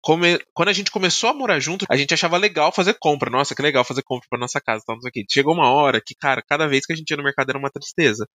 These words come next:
E eu lembro de uma vez que, foram duas vezes. A primeira vez foi essa, que eu fui no, no mercado que eu vi o preço do frango que tinha aumentado. Eu fiquei com vontade de chorar porque eu lembrei daquela notícia do pessoal na fila do osso. E eu fiquei com vontade de chorar real dentro do mercado, não foi? Não é exagero.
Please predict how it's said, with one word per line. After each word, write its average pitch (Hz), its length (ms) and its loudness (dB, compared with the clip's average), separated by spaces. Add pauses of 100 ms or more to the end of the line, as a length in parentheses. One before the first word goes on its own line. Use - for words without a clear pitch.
E 127 40 2
eu 135 80 6
lembro 156 240 2
de 147 80 -4
uma 151 160 0
vez 147 420 0
que, 113 600 2 (680)
foram 143 200 -2
duas 185 260 0
vezes. 113 220 0
A 123 60 2
primeira 151 320 -2
vez 151 220 0
foi 151 200 0
essa, 123 500 0
que 143 80 0
eu 123 60 0
fui 135 180 -4
no, 123 100 -6
no 107 440 -10
mercado 113 440 -2
que - 60 -6
eu 113 80 -2
vi 113 100 -4
o 117 80 -4
preço 117 320 0
do 110 80 -10
frango 107 320 -2
que - 80 -12
tinha 110 140 -4
aumentado. 117 520 -4
Eu 110 40 -6
fiquei - 180 -2
com - 140 -16
vontade 117 240 -2
de - 80 -4
chorar 113 240 0
porque - 140 -8
eu 117 40 -4
lembrei 117 220 0
daquela 113 300 0
notícia 117 520 -2
do 110 120 -6
pessoal 117 320 2
na 113 100 0
fila 110 240 -2
do 120 120 -4
osso. 117 480 0 (180)
E 127 60 4
eu 120 60 2
fiquei - 200 -2
com 147 120 -8
vontade 143 340 -2
de 139 100 0
chorar 139 320 0
real 156 380 2
dentro 131 200 -6
do 123 80 -6
mercado, 110 400 0
não 104 120 -8
foi? 135 300 2
Não 107 280 -4
é 117 580 2
exagero. 110 540 -2